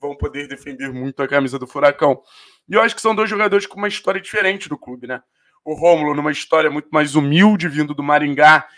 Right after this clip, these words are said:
passando pelas categorias de base, começa a se destacar como centroavante nas categorias de base, sobe depois de um paranaense muito bom como centroavante e,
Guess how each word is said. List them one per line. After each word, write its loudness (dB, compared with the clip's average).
passando -2
pelas -6
categorias -8
de -20
base, 4
começa -4
a -16
se -14
destacar 4
como -2
centroavante 2
nas -4
categorias -2
de -12
base, 4
sobe 4
depois -10
de -8
um -12
paranaense 2
muito -6
bom 0
como -8
centroavante 0
e, -4